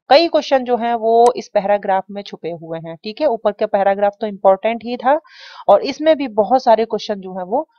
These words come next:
छुपे हुए हैं। छोटा सा ही क्वेश्चन यहाँ से पूछ लें कि जो रायमल के पुत्र पृथ्वीराज थे, इनका स्मारक जो है वो किस दुर्ग में है, ठीक है। बहुत सारे दुर्ग पढ़े हैं तो ध्यान नहीं आएगा जब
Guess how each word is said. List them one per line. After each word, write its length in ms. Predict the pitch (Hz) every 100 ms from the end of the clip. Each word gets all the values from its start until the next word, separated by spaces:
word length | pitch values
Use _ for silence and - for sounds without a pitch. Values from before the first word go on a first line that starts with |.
| _
छुपे 220 | - - 190
हुए 300 | 180 170 165
हैं। 200 | 165 165
छोटा 360 | - 233 247 294
सा 120 | 277
ही 160 | 254 254
क्वेश्चन 420 | 226 - 233 226
यहाँ 200 | 202 202
से 120 | 202
पूछ 380 | 214 - 240 226
लें 380 | 214 190 190 214 - _ - - - _ -
कि 340 | 233 240 247 _ _ 180
जो 200 | 226 220
रायमल 440 | 196 196 247 302
के 140 | 302 277
पुत्र 300 | 247 247 254
पृथ्वीराज 640 | 226 220 285 302 240 220 240
थे, 80 |
इनका 260 | 226 220 233
स्मारक 400 | - 202 185 -
जो 160 | 214 226
है 80 | 214
वो 180 | 233 -
किस 160 | 302 294
दुर्ग 320 | 226 208 190
में 140 | 180 165
है, 160 | 170 156 _ _ -
ठीक 160 | 220
है। 100 | 277
बहुत 280 | 180 190 262
सारे 220 | 269 254 226
दुर्ग 260 | 240 233 233
पढ़े 180 | 220 214
हैं 220 | 220 226
तो 120 | 226 208
ध्यान 300 | 175 226 285 196
नहीं 280 | 196 196 185
आएगा 320 | 165 165 170
जब 100 | 226